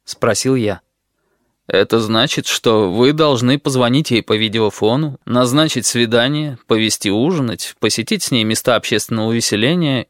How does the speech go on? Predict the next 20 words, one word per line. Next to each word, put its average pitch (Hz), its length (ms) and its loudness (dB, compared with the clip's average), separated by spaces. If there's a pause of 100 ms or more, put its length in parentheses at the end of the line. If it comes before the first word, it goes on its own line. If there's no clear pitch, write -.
и 196 120 2
так 127 400 0
далее». 82 420 0 (760)
«Э, 139 160 4
распорядок 180 600 2
дня 202 220 4
не 190 100 4
оставляет 196 580 2
мне 135 280 4
времени 170 420 2
для 139 160 2
подобных 143 500 2
занятий», 131 680 0 (180)
сказал 104 500 -2
я. 95 240 -2 (520)
«Но - 280 0
если 147 420 2
это 139 180 2
совершенно 143 500 2
необходимо, 185 800 0